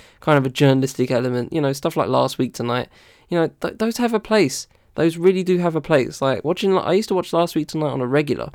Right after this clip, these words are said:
and that shit, it, that shit had a lot of great info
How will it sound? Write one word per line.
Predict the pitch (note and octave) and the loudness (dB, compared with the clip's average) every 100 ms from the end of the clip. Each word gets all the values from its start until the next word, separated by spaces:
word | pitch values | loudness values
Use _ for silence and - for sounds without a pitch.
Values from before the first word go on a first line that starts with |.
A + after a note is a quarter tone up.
| - - _ _ | -18 -20 _ _
and | A#2 C#3 C#3 | 0 2 2
that | C3+ - G#3+ | 0 -4 -4
shit, | - G#3+ E3 - _ | 0 2 2 -2 _
it, | A#2+ A#2+ | -6 -6
that | - A3 | -4 -2
shit | - E3 C#3+ | 2 2 2
had | D3+ | 2
a | C3 | 2
lot | C3 D#3 F#3 G3 G3+ - | 2 2 2 2 2 0
of | C#3 - | -6 -4
great | D3+ D3 E3+ C#3+ - - | -4 2 2 2 -2 0
info | D3+ C#3+ G2+ G2 | 2 0 -4 -4